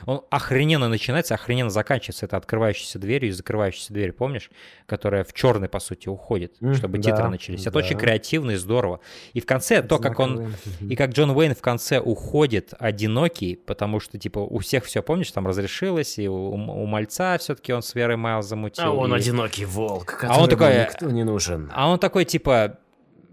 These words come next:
Speaker 1: «Это счастье для молодых, я, и моё время ушло». И он как бы
Speaker 2: А это
Speaker 1: уходит.
Speaker 2: всё суета.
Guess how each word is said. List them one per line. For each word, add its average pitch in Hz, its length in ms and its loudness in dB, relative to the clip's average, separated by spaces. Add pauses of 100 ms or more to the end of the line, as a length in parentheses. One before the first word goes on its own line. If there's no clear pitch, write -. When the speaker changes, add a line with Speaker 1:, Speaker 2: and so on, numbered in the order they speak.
(160)
Speaker 1:
«Это 214 360 0
счастье 156 360 2
для 120 160 0
молодых, 117 540 0
я, 139 260 -2
и 127 160 -4
моё 147 280 4
время 127 300 2
ушло». 107 420 -2
И 110 40 4
он 120 120 2
как 123 160 -2
бы 127 80 2
Speaker 2:
А 175 120 4
это - 20 4
Speaker 1:
уходит. 202 200 6
Speaker 2:
всё 139 120 2
суета. 123 800 2